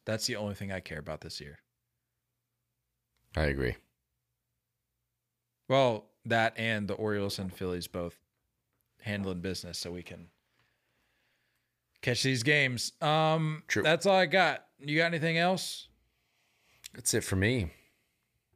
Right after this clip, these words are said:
Speaker 2: Let's have a good weekend. Let's go do it up.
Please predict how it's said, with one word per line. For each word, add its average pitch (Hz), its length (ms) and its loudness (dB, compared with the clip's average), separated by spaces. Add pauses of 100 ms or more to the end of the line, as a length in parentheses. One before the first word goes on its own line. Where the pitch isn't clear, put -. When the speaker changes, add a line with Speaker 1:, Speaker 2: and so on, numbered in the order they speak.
(240)
Speaker 2:
Let's - 60 -10
have 104 120 0
a 104 40 2
good 90 160 2
weekend. 64 400 -2 (1200)
Let's - 120 -12
go 98 100 -2
do 90 180 2
it 92 60 2
up. 104 240 2